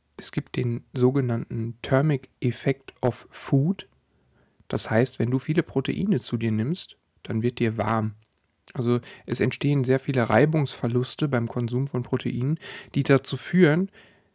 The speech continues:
dass dein Körper aus dem Protein gar nicht die vollen vier Kalorien pro Gramm beziehen kann, sondern ein großer Teil dieser Energie einfach verloren geht, dadurch, dass Proteine umgebaut,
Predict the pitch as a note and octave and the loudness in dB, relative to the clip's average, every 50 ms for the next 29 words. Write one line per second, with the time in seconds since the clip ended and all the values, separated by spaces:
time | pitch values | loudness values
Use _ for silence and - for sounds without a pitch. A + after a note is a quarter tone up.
0 | _ _ _ _ _ _ - - C3 - - B2+ B2 A#2+ - - C#3+ C#3+ E3+ F#3 | _ _ _ _ _ _ 0 0 2 2 2 2 0 0 0 2 4 4 4 4
1 | - - A#2+ B2 C#3 F3 F#3+ - - - B2 - - - B2+ A#2 A2 - - A#2+ | 4 2 2 2 2 0 -2 -2 -2 -2 -2 -2 -2 -4 -2 -2 -2 -2 -4 -6
2 | - - - - - D3+ E3+ D#3 E3 F#3 - _ _ _ _ _ _ - - A#2 | -4 -6 -6 -4 0 2 2 2 0 -2 -4 _ _ _ _ _ _ 0 2 4
3 | B2+ C#3+ D#3+ E3 D#3+ - - C#3+ C3 - - C3+ C3+ D3 D3+ D3+ C#3 - - - | 4 6 4 4 0 0 -2 -6 -4 -2 2 4 4 6 4 2 0 -4 -6 -6
4 | D3 D3 D3+ D3 - - C#3+ B2+ B2 C3 C3+ C#3+ C#3+ C#3 C3 - - B2+ B2 - | -2 0 0 0 0 0 0 0 0 2 0 0 0 0 -2 0 -2 -2 -2 -2
5 | - B2 A#2+ B2 B2 A#2+ A2 - - - E3 F3 C#3 A2+ A2 - A#2+ A#2 B2 C#3+ | -4 -4 -2 -2 -2 -4 -4 -4 -4 -2 0 0 0 0 -2 -2 -4 -2 -2 -2
6 | C#3+ B2 A#2+ A#2+ B2 B2 C3 - C3+ B2 - - - C3 C3 C3+ - - C3 - | -2 -2 -4 -4 -4 -6 -6 -6 -8 -10 -10 -6 0 2 2 2 2 -2 -6 -6
7 | - - C3 C3 C#3+ D3+ D3+ C3+ B2 B2 B2 A#2 - B2 B2 A#2+ A#2+ A#2 A#2+ B2+ | -4 -2 0 2 2 2 2 2 2 0 0 -2 -2 -2 -2 -4 -4 -4 -4 -4
8 | - B2 B2 - - A#2+ - - - A2+ A2+ A#2 B2+ D3+ D#3 C3+ A#2 A2+ A2+ B2 | -4 -6 -8 -8 -10 -12 -8 -4 -4 -2 2 4 4 6 6 4 2 0 -2 -6
9 | B2 G#2+ - - A#2 A#2 B2 - - - A2+ - - - - - - - - - | -8 -8 -6 -8 -8 -6 -8 -8 -6 -6 -6 -6 -6 -12 -14 -18 -20 -20 -20 -20
10 | - - - - _ _ _ _ _ - - C3 - - - - C3+ B2+ B2+ - | -20 -20 -20 -20 _ _ _ _ _ -4 -4 -2 -2 -2 0 0 2 0 0 0
11 | - - D#3+ E3+ F3+ F#3 E3+ D3+ B2+ A#2 A2+ A2 A2+ A2+ A2 | 4 6 8 8 10 10 8 8 6 6 6 6 6 4 2